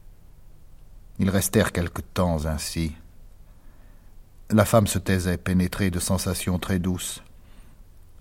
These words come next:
La tête de Kasumi reposait sur son épaule. Brusquement, il lui baisa les lèvres.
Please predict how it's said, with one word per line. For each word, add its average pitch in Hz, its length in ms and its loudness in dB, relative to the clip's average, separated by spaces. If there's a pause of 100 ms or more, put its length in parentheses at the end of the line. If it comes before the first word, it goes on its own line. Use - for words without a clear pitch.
(260)
La 120 160 8
tête 131 320 4
de 104 100 2
Kasumi 107 640 4 (880)
reposait 104 640 2
sur 92 180 -4
son 92 200 0
épaule. 90 480 -2 (3000)
Brusquement, 90 440 0
il 80 120 -2
lui 76 240 -6 (220)
baisa 73 300 0
les 65 120 -6
lèvres. 69 360 -8